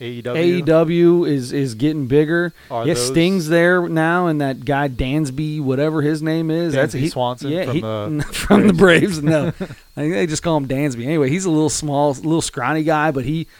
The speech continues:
Speaker 2: flies around. That dude is insane, the stuff he does. Um, so yeah, but there's, there's just so many. So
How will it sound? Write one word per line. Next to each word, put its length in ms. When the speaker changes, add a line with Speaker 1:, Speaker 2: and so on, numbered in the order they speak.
Speaker 2:
flies 840
around. 480
That 140
dude 200
is 120
insane, 800
the 80
stuff 260
he 120
does. 260
Um, 440
so 220
yeah, 240
but 240
there's, 280
there's 300
just 220
so 120
many. 240
So 320